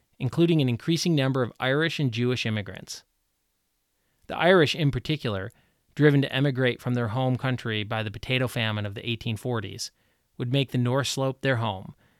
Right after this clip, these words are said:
displacing over time the African-American population that would relocate to other areas of Boston.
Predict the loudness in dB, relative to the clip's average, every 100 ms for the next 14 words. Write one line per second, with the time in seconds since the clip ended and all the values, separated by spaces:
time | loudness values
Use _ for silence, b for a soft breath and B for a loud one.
0 | _ -10 -6 0 2 2 0 0 -2 -2
1 | 0 2 2 2 0 -2 -4 -2 0 0
2 | -2 -4 -2 -4 -4 -4 -6 -6 -6 -6
3 | -8 -4 -2 -2 -2 -2 -4 -4 -8 -6
4 | -4 -4 -4 -4 -8 -8 -10 -10 -14 -18